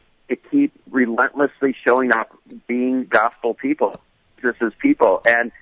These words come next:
I think, you know, one of the reasons I titled the book The Cultural Hurricane, I was inspired when, you know, my in-laws have a place on Sanibel Island down in Florida, and they've rebuilt it, like, uh, three <laughs> times, um,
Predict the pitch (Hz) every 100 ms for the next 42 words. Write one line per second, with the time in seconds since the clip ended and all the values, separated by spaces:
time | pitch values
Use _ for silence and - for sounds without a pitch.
0 | - - 196 202 139 127 135 196 190 131
1 | 117 113 - 139 135 107 151 - - 143
2 | 139 113 135 160 131 113 104 _ _ -
3 | 160 143 131 _ - 220 170 131 120 123
4 | 127 135 139 135 147 151 170 - 120 117
5 | 131 123 107 107 117 113 110 117 143 -
6 | 107 101 - - 120 107 92 104 107 104
7 | _ _ - 156 147 143 135 131 127 107
8 | 110 _ 104 101 - 123 117 - 156 -
9 | 135 _ - - 123 117